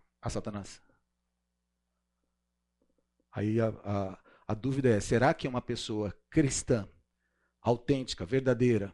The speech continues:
ela pode fazer isso? Se ela puder fazer isso, então ela não tem perdão, então ela pode perder sua salvação. Esse é um pensamento. Porque se, se uma pessoa ela, ela atribui uma ação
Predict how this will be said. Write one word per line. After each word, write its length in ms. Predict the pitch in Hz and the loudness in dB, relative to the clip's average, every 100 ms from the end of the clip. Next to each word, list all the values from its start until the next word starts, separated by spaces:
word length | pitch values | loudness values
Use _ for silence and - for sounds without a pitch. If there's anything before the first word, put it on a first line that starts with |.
| - | -6
ela 200 | 107 107 | -4 -2
pode 440 | - 139 151 123 117 | 0 4 4 4 -4
fazer 320 | 117 95 123 | -6 -4 -6
isso? 280 | 156 - _ _ _ _ - | -6 -10 _ _ _ _ -12
Se 160 | - | 2
ela 120 | 156 156 | 2 2
puder 420 | - 127 156 180 | -2 2 4 4
fazer 340 | 143 131 139 | 0 -4 -4
isso, 360 | 135 143 - 214 _ _ _ _ _ _ _ 139 | -4 -6 -10 -14 _ _ _ _ _ _ _ -12
então 240 | - 120 | -2 0
ela 140 | 120 | 0
não 100 | 123 | -4
tem 180 | 139 131 | -6 -8
perdão, 500 | 123 - 110 113 131 _ _ _ 151 | -8 -10 -4 -4 -4 _ _ _ -12
então 200 | 131 113 | -8 -6
ela 100 | 143 | -6
pode 200 | 120 - | -8 -8
perder 200 | 127 120 | -8 -8
sua 140 | 127 | -10
salvação. 400 | - 175 185 - _ _ _ _ _ | -12 -14 -14 -18 _ _ _ _ _
Esse 120 | - | -16
é 40 | 101 | -12
um 40 | |
pensamento. 480 | 107 160 170 110 - _ _ _ _ _ _ _ _ _ _ _ _ _ _ _ _ _ _ _ _ _ _ - - | -10 -6 -6 -8 -16 _ _ _ _ _ _ _ _ _ _ _ _ _ _ _ _ _ _ _ _ _ _ -10 -2
Porque 180 | 139 | 0
se, 240 | 170 208 175 | 0 0 0
se 120 | 226 | 0
uma 140 | 277 | 0
pessoa 380 | 277 240 - 143 | 2 0 4 6
ela, 160 | 135 139 | 6 6
ela 120 | 139 | 4
atribui 680 | 160 175 156 139 220 214 160 - - - - _ 175 | 4 4 2 4 4 2 -2 -14 -20 -20 -20 _ 0
uma 200 | 196 196 | 2 4
ação 500 | - - 202 247 | 4 4 4 4